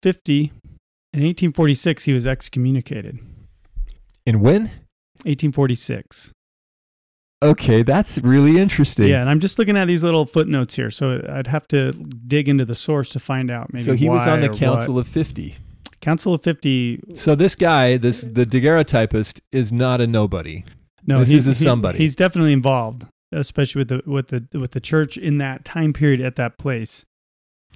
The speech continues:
Speaker 2: I'll bet you that the Smith <clears throat> family believed that locket had magical properties.
Speaker 1: He, um,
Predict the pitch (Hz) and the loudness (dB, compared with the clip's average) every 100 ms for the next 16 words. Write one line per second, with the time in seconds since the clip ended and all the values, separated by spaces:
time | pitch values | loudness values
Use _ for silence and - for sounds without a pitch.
0 | - - - - 170 143 139 - 131 113 | -20 -20 -4 4 4 6 6 6 4 4
1 | 107 110 - - 110 - 113 104 101 95 | 2 -2 2 4 4 4 2 2 2 2
2 | 101 98 95 90 95 95 104 90 95 95 | 2 0 0 -2 0 -2 -2 0 2 0
3 | 92 - 101 90 - - - 85 78 78 | -4 -4 -2 -2 -4 -6 -4 -4 -4 -8
4 | 80 - - - _ _ _ _ _ _ | -10 -12 -18 -20 _ _ _ _ _ _
5 | _ 165 170 156 143 135 123 120 | _ 2 4 4 4 2 0 -4